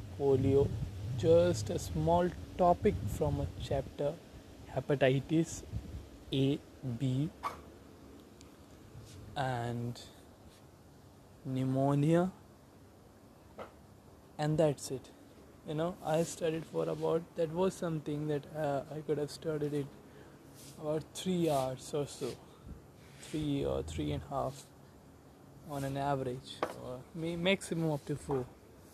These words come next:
So that was an hour of study I did today. Man, what are you doing? You need to study more. You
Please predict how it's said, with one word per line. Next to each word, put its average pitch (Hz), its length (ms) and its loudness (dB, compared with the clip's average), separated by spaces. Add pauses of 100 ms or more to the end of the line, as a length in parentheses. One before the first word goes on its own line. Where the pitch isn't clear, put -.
(260)
So 175 240 -10
that 196 160 -6
was 214 220 -2
an 202 100 2
hour 190 340 4
of 202 100 -2
study 202 460 2
I 190 140 4
did 196 360 -2
today. 190 340 2
Man, 170 600 0
what 175 200 0 (120)
are 160 160 -2
you 175 200 -2
doing? 165 360 -2
You 160 120 0
need 165 140 -2
to 190 80 -4
study 165 360 2
more. 165 380 2
You 160 160 0